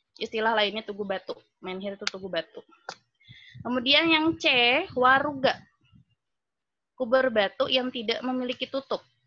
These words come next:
Nah, waruga banyak ditemukan de-, di daerah situs Gilimanuk atau di Bali ya. Yang mana di sini,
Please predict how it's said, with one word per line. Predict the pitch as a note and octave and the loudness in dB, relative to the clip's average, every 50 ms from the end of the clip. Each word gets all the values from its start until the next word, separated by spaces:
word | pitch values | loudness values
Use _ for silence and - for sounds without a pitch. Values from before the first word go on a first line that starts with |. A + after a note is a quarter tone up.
| _ _ _ _ - | _ _ _ _ -12
Nah, | - F#3+ F#3 | -10 -8 -4
waruga | F#3 G3 G3 G3+ G3+ G3 G3 B3 C4+ | -2 -2 -2 -2 -2 -2 0 2 2
banyak | C4+ A#3 A3 G3+ A3 B3 A#3+ A#3 | 4 4 2 2 0 -2 -4 -4
ditemukan | A3+ A3+ A3+ - G#3 G#3 G3 F#3 - A#3+ C4 B3 | -8 -8 -6 -6 -6 -6 -6 -4 -4 -4 -2 -2
de-, | G#3 F#3 - - | -4 -6 -6 -8
di | - F#3+ G#3 G3+ | -10 -8 -6 -4
daerah | G3 F#3 F#3+ F#3+ G#3 A#3+ D4 D#4+ | -2 -2 -2 -2 0 -2 -2 -2
situs | - A#3 G#3+ - - - B3+ D#4 F4 - - - | -4 -8 -8 -6 -2 0 0 0 0 -4 -10 -20
Gilimanuk | - G3 G#3 G3+ G#3 G#3+ G#3+ G3+ G3 G3 G#3 A#3+ - | -12 -8 -6 -4 -4 -4 -4 -2 -4 -4 -4 -6 -4
atau | - G#3 G#3 - G3+ G#3+ G#3+ G#3+ | -4 -4 -2 0 0 0 0 -2
di | G3+ G3+ G3+ | -4 -8 -8
Bali | F#3+ F3+ F3 E3+ F3+ G#3+ A#3 - - _ | -6 -6 -4 -4 -4 -4 -6 -6 -8 _
ya. | G3 E3+ F3 F#3+ A3 C4 - - - - - - - - _ - | -6 -2 0 0 0 -2 -4 -10 -20 -20 -20 -20 -20 -20 _ -10
Yang | G3 G3 | -8 -6
mana | F#3+ F#3 G#3 A#3 | -4 -2 -2 -2
di | B3 B3 | -2 -2
sini, | A#3 - G3+ F#3+ G3 G#3 A#3 B3+ | -6 -8 -8 -8 -6 -4 -2 0